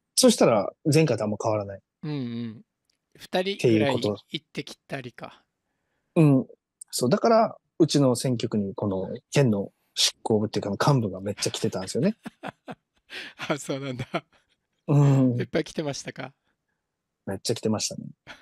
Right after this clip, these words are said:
Speaker 2: <laughs>
Speaker 1: そう、ぎ-、みんなだからギリギリの戦いですよね。
Speaker 2: うん。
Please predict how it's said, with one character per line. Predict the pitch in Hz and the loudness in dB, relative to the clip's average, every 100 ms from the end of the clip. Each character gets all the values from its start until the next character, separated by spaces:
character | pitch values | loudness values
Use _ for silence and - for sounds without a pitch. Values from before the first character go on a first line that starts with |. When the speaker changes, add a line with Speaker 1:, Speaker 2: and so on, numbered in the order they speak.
| _ _ - | _ _ -14
Speaker 2:
<laughs> | - 190 - - _ - _ _ _ _ _ _ _ _ _ - | -10 -10 -12 -16 _ -20 _ _ _ _ _ _ _ _ _ -16
Speaker 1:
そ | - 113 104 | -8 -4 -4
う、 | 101 | 2
ぎ-、 | 160 - 156 | 2 2 2
み | 151 | 6
ん | 196 | 8
な | 214 | 8
だ | 185 | 6
か | 185 | 4
ら | |
ギ | 147 160 | 6 6
リ | 185 | 6
ギ | 175 | 6
リ | 175 | 4
の | 175 | 2
戦 | 160 - 160 | -2 2 4
い | |
で | 151 | 4
す | 143 | 0
よ | - | -6
ね。 | 104 - | -8 -10
Speaker 2:
う | 139 | -10
ん。 | 131 131 127 127 123 120 113 | -8 -10 -12 -14 -16 -18 -20